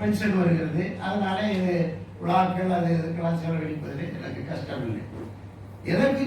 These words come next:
சொல்கிறேன் என்று சொன்னால், நம்முடைய மதிப்பிற்குரிய மனிதநேயமிக்க காவல்துறை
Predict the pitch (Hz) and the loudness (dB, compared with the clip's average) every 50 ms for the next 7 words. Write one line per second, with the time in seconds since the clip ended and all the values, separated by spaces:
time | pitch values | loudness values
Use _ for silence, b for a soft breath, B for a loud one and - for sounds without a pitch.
0 | - 220 226 220 214 202 185 185 185 175 165 156 151 143 139 - - 131 139 170 | 2 2 4 4 4 4 6 6 6 6 4 2 2 -2 -4 -4 -4 -2 0 2
1 | 190 190 - - - - - - - - - 175 175 196 220 208 202 202 185 175 | 2 2 0 0 -4 -8 -10 -14 -16 -14 -6 -2 4 6 6 6 6 6 4 4
2 | 185 185 220 247 233 254 247 226 - 226 220 226 233 226 226 226 226 233 233 233 | 4 4 2 2 2 2 2 2 2 0 2 2 2 4 4 4 4 4 2 2
3 | - - 180 165 175 196 208 214 220 208 202 196 196 196 196 185 185 185 185 185 | 0 0 2 4 4 6 6 4 4 4 2 2 2 2 2 4 4 4 4 2
4 | 190 196 196 196 185 - - 170 180 180 185 185 180 165 - 180 170 170 | 0 0 0 0 0 0 2 2 4 4 4 2 0 -2 -2 -2 -2 -2